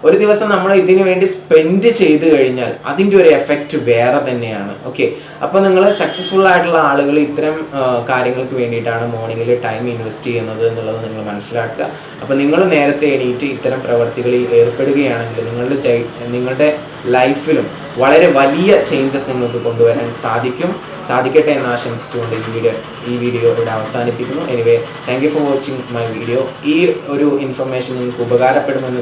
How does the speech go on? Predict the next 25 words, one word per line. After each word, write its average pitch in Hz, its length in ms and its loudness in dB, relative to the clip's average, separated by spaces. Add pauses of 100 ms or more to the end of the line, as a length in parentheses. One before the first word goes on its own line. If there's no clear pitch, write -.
തോന്നുന്നുണ്ടെങ്കിൽ 123 600 0 (340)
നിങ്ങൾ 123 140 -2 (100)
മറ്റുള്ളവരിലേക്ക് 127 640 2 (100)
മാക്സിമം 135 440 -4
എന്ത് 123 120 -2
ചെയ്യുക, 110 300 -2
ഷെയർ 110 180 -2
ചെയ്യുക. 110 460 -6 (180)
എൻ്റെ 131 220 -2
YouTube 160 340 0
ചാനൽ 156 300 0 (100)
ഇതുവരെ 151 260 4 (120)
സബ്സ്ക്രൈബ് 135 480 -2
ചെയ്തിട്ടില്ല 120 420 0 (120)
എങ്കിൽ 113 220 -6 (360)
ഇപ്പോൾ 151 280 0
തന്നെ 127 120 -2 (100)
സബ്സ്ക്രൈബ് 117 420 -2
ചെയ്യുക. 107 600 -6 (120)
Thank 131 160 -4
you 143 100 -6
for 143 140 -4
watching 135 300 -2 (200)
my 123 100 -2 (120)
video. 117 240 -2